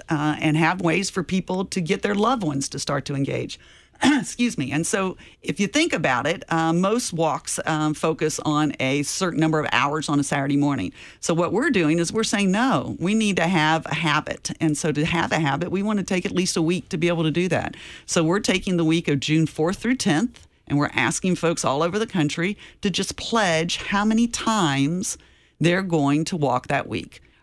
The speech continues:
Are they gonna walk two times, three times, or four or more times? That's all. They're just gonna pledge how much that they're going to do that. And then what we're asking you to do is to challenge other people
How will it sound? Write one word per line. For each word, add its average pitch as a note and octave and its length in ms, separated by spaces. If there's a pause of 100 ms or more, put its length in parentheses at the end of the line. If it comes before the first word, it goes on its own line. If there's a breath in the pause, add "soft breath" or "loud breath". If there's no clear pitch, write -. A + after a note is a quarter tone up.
Are C#3 100
they C#3+ 120
gonna C3 200
walk B2+ 260
two A3 180
times, G#3 460
three G#3 220
times, F#3 360
or D3 60
four E3+ 320
or E3+ 40
more E3 260
times? - 500 (260 soft breath)
That's G3+ 180
all. - 280
They're D3 120
just F#3+ 220
gonna F3 160
pledge E3+ 640
how F3+ 120
much - 260
that E3+ 140
they're D#3 140
going D#3 240
to D3+ 80
do E3+ 200
that. A2 300 (300 loud breath)
And F#3 220
then A3 480 (160 loud breath)
what F#3 160
we're F3+ 100
asking D3+ 360
you D3+ 140
to D3 120
do C3+ 280
is A3+ 120
to G#3+ 100
challenge F#3+ 460
other A3+ 200
people D#3 480